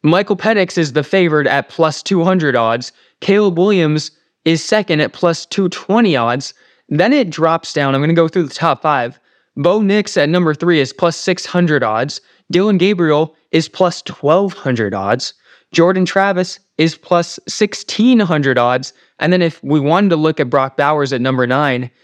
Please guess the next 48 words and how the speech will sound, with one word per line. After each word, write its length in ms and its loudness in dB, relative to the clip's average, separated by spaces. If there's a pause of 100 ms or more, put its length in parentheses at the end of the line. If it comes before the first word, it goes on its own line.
(220)
he's 220 2
plus 440 -2
thirty-five 800 0
hundred 380 -2
odds. 280 -4
So 240 2
it's 120 0
a 80 0
very 300 0
clear 560 0 (280)
number 380 2
one 220 -2
and 120 0
number 300 0
two 340 -4
battle 380 0
right 180 0
now 180 0
between 380 -2
Michael 280 -2
Penix 380 -4
Junior 320 -2
and 100 -2
Caleb 320 0
Williams. 540 -2 (880)
And 140 2
like 120 0
I 80 2
said, 200 -2
there's 160 -2
still 180 2
a 0 -
lot 220 2
of 140 -6 (180)
football 400 0
left 220 -2
to 40 -10
be 140 -2
played, 340 0
but 300 0 (180)
Vegas 460 0
is 120 0
saying 300 2
this 180 0
is 140 0
a 80 2
two-man 560 -2
race. 340 -8